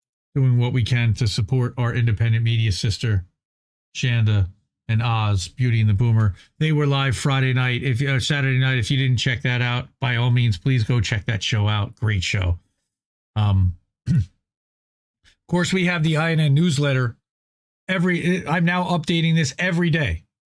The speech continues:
So every day, if you subscribe for free,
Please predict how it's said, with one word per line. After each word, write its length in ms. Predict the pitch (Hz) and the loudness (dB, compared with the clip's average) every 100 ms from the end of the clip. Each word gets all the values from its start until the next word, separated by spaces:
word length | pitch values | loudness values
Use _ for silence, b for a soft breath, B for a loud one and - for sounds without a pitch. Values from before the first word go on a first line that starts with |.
| _ _ | _ _
So 140 | - 139 | -6 -4
every 300 | - 185 202 | -2 -2 0
day, 400 | 190 180 170 170 - - | 0 0 -2 -4 -8 -6
if 120 | 113 | -2
you 140 | 156 165 | 0 0
subscribe 500 | 190 - 202 190 165 | -2 -2 -2 -2 -2
for 100 | 175 | -4
free, 460 | 180 170 156 135 | -2 0 0 -4